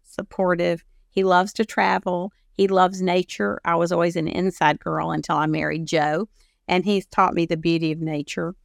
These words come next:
I love that he's taught Sunday school and Bible studies on marriage and family, and that he's an elder in our church. Uh, and, you know, I just, I love that he has studied me. He talks about studying your wives and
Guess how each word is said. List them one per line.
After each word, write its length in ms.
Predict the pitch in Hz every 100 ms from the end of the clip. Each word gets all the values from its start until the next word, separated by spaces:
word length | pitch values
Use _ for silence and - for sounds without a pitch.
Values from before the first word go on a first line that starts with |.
| _ _ _ _ _
I 80 | 165
love 500 | 180 202 214 220 233
that 120 | 190
he's 160 | 170 160
taught 380 | - 156 147 -
Sunday 340 | 202 196 202
school 640 | - - 185 175 170 170 _ _ _ -
and 180 | 175 175
Bible 340 | 170 175 170
studies 500 | - 165 160 160 151
on 160 | 151 151
marriage 380 | 156 156 151
and 140 | 151 143
family, 520 | 151 143 139 143 -
and 120 | 156
that 100 | 147
he's 200 | 143 143
an 120 | 151 -
elder 360 | 160 160 160
in 60 | 151
our 160 | 147
church. 600 | - - 170 170 - - - _ _ - _ _ -
Uh, 420 | 180 170 170 170 - _ _ _ -
and, 560 | 190 180 170 170 180 - _ _
you 260 | - 202 202
know, 220 | 175 170
I 140 | 180 196
just, 280 | 220 208 _ _ _
I 40 | 196
love 360 | 214 214 226
that 160 | - -
he 160 | 196
has 200 | 190 170
studied 640 | - - - 170 165 156 -
me. 220 | - 139
He 160 | 165 -
talks 340 | - - -
about 220 | 185 -
studying 480 | - - 160 156 151
your 120 | 151
wives 460 | 151 143 147 151 -
and 160 | 147